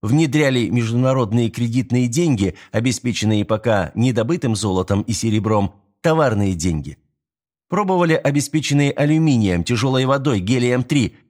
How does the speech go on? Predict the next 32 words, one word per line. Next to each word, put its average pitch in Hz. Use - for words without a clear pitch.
Но 85
главное, 104
уже 123
в 113
начале 117
пятидесятых 104
с -
появлением 110
первого 101
космического 107
корабля 110
с -
ядерным 101
реактором 107
и 120
ионным 107
движком 110
стало 151
ясно, 170
что -
ограниченность 135
запасов 117
драгметаллов 113
снята. 110
На 120
рентабельность 117
добычи 117
на 107
астероидах 117
мы 110
вышли 127
только 120